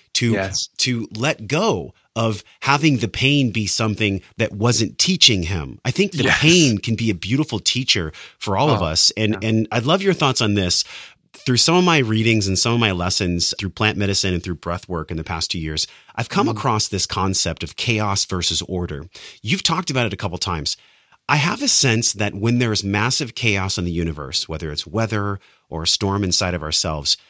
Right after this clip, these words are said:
Speaker 1: it's chaos actually trying to find peaceful order.
Speaker 2: Mm.
Speaker 1: And you talked about it a little bit with addiction is actually there to give us something. It's trying
Speaker 2: Mm-hmm.
Speaker 1: to show us something. How do you see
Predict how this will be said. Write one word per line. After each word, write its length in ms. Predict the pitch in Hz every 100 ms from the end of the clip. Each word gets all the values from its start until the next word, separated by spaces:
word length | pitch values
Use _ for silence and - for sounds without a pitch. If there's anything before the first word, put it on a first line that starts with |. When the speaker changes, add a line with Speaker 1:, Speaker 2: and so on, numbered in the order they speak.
| _ _ _ -
Speaker 1:
it's 160 | 123
chaos 540 | - - 165 180 131 -
actually 360 | 107 117 - 98
trying 320 | - 110 98
to 80 | 90
find 560 | - 110 117 90 76 - -
peaceful 480 | - 110 - 92 -
order. 480 | 87 90 71 80 107 _ _ _ -
Speaker 2:
Mm. 240 | 120 110 104
Speaker 1:
And 220 | 101 123
you 80 | -
talked 320 | - 165 -
about 180 | 131 120
it 80 | 104
a 60 |
little 220 | 98 101
bit 260 | 95 98 82
with 320 | 92 92 - -
addiction 480 | 92 117 110 113
is 120 | 95 95
actually 360 | 95 - 95
there 280 | 90 90 87
to 140 | - 80
give 260 | 90 117
us 140 | 110 -
something. 560 | - 73 - 67 - - - -
It's 140 | - 110
trying 240 | 120 101
Speaker 2:
Mm-hmm. 120 | -
Speaker 1:
to 0 |
show 380 | 82 - 107 113
us 140 | 90 85
something. 560 | - 69 - 64 65 - - _ -
How 120 | 160
do 80 | 220
you 140 | 226 147
see 340 | - 127 110